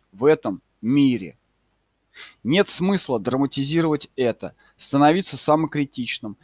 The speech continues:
или делать из этого трагедию. Бессознательное грубое и нецивилизованное. В то время, когда твой интеллект пошел в начальную школу, твое бессознательное осталось в джунглях,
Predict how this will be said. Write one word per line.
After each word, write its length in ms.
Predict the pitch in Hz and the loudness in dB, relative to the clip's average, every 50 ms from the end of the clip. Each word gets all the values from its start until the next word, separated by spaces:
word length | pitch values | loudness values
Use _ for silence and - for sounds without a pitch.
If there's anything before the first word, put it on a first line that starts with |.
| _ _ - | _ _ -8
или 180 | - 131 151 143 | -4 -2 -2 0
делать 360 | 127 156 185 185 170 - - | 2 2 2 2 2 0 -2
из 80 | 117 127 | -2 0
этого 220 | 147 143 147 143 | 0 0 0 -2
трагедию. 720 | 127 - 135 139 143 135 123 117 110 90 90 87 82 - _ _ _ _ _ - - - - | -2 2 2 2 2 2 0 -6 -6 -8 -8 -14 -20 -20 _ _ _ _ _ -20 -20 -18 -10
Бессознательное 920 | 107 104 143 - - 156 156 151 185 190 196 190 180 170 170 170 165 156 | -4 -4 -2 2 4 4 4 4 4 2 2 2 0 0 2 2 2 2
грубое 500 | 151 175 190 220 220 175 160 131 113 107 | 2 0 0 0 0 2 2 2 2 2
и 220 | - - 151 175 | 0 0 0 0
нецивилизованное. 1080 | 185 180 160 - - - 147 147 156 160 151 143 139 131 113 104 95 90 90 85 80 _ _ _ _ _ _ | 0 -2 -4 -4 -4 -6 -4 -4 -4 -4 -4 -4 -2 -2 -2 -2 -4 -8 -10 -12 -16 _ _ _ _ _ _
В 60 | - | -6
то 140 | - - 147 | 0 0 2
время, 300 | 156 180 185 175 160 139 | 4 4 4 4 4 2
когда 360 | - - 143 147 143 156 147 | 2 0 0 2 4 2 2
твой 360 | - - 143 156 151 147 117 | 2 0 -2 0 0 0 0
интеллект 500 | 135 131 131 - - 147 165 190 190 - _ - | 0 -2 -2 -2 -2 0 0 0 -2 -2 _ -2
пошел 540 | 127 123 120 - - 156 156 147 139 90 | -2 -2 -2 0 0 2 2 2 2 0
в 80 | 117 127 | -2 -2
начальную 540 | 131 135 135 - - 151 143 143 147 143 139 | -2 -2 -2 0 0 0 2 2 2 0 0
школу, 520 | 139 - - - 190 202 196 165 117 82 _ _ _ _ _ _ | -2 -4 -4 0 2 4 4 2 0 -4 _ _ _ _ _ _
твое 300 | - 123 135 147 156 165 | 0 2 4 4 4 2
бессознательное 960 | 151 135 151 143 - - 151 147 143 165 185 190 - - 139 123 123 120 120 | 0 -2 -4 -4 0 2 2 2 2 2 0 0 0 -2 -4 -4 -2 0 -2
осталось 500 | 123 - - - 160 156 156 156 139 - - | -2 -2 -2 2 4 4 6 4 2 -2 -10
в 120 | - 131 127 | -16 -16 -14
джунглях, 720 | 123 123 143 160 180 185 175 156 117 101 101 87 - _ | -10 -8 -4 -2 -2 0 0 -2 -2 -4 -6 -8 -10 _